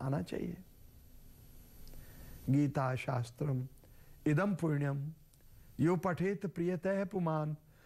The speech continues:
विष्णो पदम एवाप्नोति, भय शोक आदि वर्जिता। ये अति पवित्र शास्त्र है।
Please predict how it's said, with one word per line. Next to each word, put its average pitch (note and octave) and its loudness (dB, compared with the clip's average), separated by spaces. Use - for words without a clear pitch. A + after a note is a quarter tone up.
विष्णो G#3+ 4
पदम F3+ 0
एवाप्नोति, D3 0
भय C3 4
शोक C3+ 0
आदि B2 4
वर्जिता। A2+ 0
ये - 2
अति A3 0
पवित्र G3 0
शास्त्र - -2
है। F3 -8